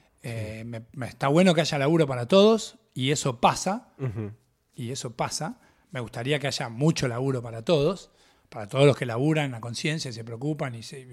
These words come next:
Speaker 1: y le dedican tiempo y esfuerzo, estaría bueno que haya, eh,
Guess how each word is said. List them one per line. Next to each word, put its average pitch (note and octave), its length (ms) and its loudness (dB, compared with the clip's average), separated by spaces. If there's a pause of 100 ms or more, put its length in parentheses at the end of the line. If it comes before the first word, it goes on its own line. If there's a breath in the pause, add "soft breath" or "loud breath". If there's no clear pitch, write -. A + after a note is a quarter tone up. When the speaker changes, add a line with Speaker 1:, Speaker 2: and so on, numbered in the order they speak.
(180)
Speaker 1:
y A#2+ 40 -16
le A2+ 120 -14
dedican B2 420 -8
tiempo D#3 340 -4
y B2+ 60 -10
esfuerzo, G3 420 -4 (260 loud breath)
estaría C#3 420 -4
bueno D3+ 260 -2
que F#3 80 0
haya, G3+ 240 -4 (500 soft breath)
eh, C3+ 320 0